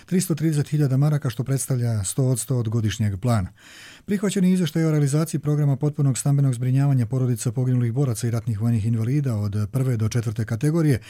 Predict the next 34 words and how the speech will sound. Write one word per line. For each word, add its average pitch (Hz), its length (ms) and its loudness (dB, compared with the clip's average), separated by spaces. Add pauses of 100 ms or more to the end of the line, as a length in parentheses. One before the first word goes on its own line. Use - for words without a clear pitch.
(260)
u 147 80 2
prošloj 143 320 0
godini 180 320 2
i 160 60 2
program 160 500 0
za 143 200 0
ovu 139 220 0
godinu. 95 280 -6 (100)
Usvojen 170 440 2
je 131 120 4
izvještaj 143 400 0
Komisije 143 480 2 (300)
za 160 140 2
koncesiju 160 500 2
o 143 40 2
radu 139 280 0
za 117 200 -2
dvije 123 160 -2
hiljade 113 360 0
i 107 60 0
dvanaestu, 143 560 2 (340)
o 190 80 0 (200)
kojem 170 340 4
su 190 220 -2
danas 147 320 4
poslanici 151 520 0
raspravljali 143 540 0
i 127 40 -2
sugerisali 139 580 0
da 123 140 2
novi 113 200 2
zakon 123 340 -2
o 107 60 -2
koncesijama 135 580 0